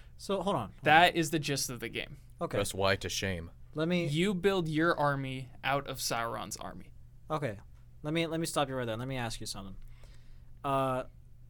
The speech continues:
Speaker 1: this is a prequel to Lord of the Rings, a sequel to The Hobbits. This is, like, in between those two stories.
Speaker 2: Basically.
Speaker 1: Um, this is in the Lord of the Rings universe, and,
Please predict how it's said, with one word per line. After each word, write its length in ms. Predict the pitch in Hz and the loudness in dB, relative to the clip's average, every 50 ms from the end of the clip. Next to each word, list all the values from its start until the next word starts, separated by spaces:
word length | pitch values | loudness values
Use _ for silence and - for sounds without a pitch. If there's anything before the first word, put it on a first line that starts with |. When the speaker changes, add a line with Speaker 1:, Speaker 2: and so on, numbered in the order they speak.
| - - - - | -16 -16 -10 -4
Speaker 1:
this 240 | 156 170 170 - - | -2 -2 0 2 2
is 540 | 196 190 185 185 185 185 - - - - - - - - - - - | 4 4 4 4 2 0 -2 -4 -8 -10 -12 -16 -18 -18 -18 -12 -10
a 60 | - - | -10 -8
prequel 360 | - - 196 196 190 185 - | -2 -2 0 0 0 -2 -2
to 80 | - 165 | -2 0
Lord 180 | 156 147 147 | 0 0 2
of 40 | 143 | 0
the 60 | 143 123 | 0 -2
Rings, 400 | 117 117 113 113 117 113 - - - | -2 -2 -2 -4 -4 -6 -6 -8 -6
a 60 | 127 | -6
sequel 340 | - - 139 131 127 135 127 | -2 -2 -2 -2 -2 -4 -6
to 200 | 123 - 123 117 | -6 -6 -6 -6
The 60 | 113 104 | -4 -4
Hobbits. 460 | 113 104 98 - - - - - - - - - - - - - - - | -4 -4 -4 -4 -4 -6 -10 -14 -16 -18 -20 -20 -18 -18 -18 -12 -6 -4
This 160 | 143 143 165 | -2 0 0
is, 120 | 156 151 - - | 0 0 -2 -4
like, 140 | 131 127 131 - | -6 -6 -4 -2
in 120 | 170 165 165 | 0 2 2
between 380 | 160 151 - - 165 151 143 | 2 0 0 0 0 2 2
those 220 | 131 127 123 117 - | 2 2 2 0 -2
two 480 | - - 123 117 113 113 110 104 107 - - - - - | -4 -4 -2 -2 -2 -2 -4 -6 -8 -10 -14 -18 -16 -16
stories. 480 | - - 143 120 104 98 98 - - - - - - - - - - - - - - - | -10 -6 -4 -4 -4 -6 -8 -12 -16 -18 -18 -18 -18 -18 -18 -20 -20 -20 -20 -16 -8 -6
Speaker 2:
Basically. 320 | - 185 - - - - - - - - - - - - | -4 -4 -4 -4 -8 -12 -14 -16 -18 -20 -20 -16 -6 -2
Speaker 1:
Um, 640 | 143 139 135 135 131 131 127 127 120 120 120 120 - - - - - - - - - - | 0 2 2 2 2 2 0 0 -2 -4 -6 -8 -10 -14 -18 -18 -18 -18 -18 -18 -8 -4
this 120 | 147 147 | -2 0
is 40 | 156 | 2
in 80 | 185 185 | 2 4
the 60 | 180 | 4
Lord 240 | 175 175 180 185 190 | 6 6 6 6 4
of 80 | 196 | 2
the 120 | 196 190 - - | 0 -2 -4 -8
Rings 300 | 170 156 160 170 170 151 | -2 0 0 0 2 0
universe, 480 | 151 147 143 135 131 131 131 127 - - | 0 -2 -2 0 0 0 0 0 0 -2
and, 440 | - 143 135 131 131 127 123 120 | -4 -2 -2 -2 -2 -2 -4 -6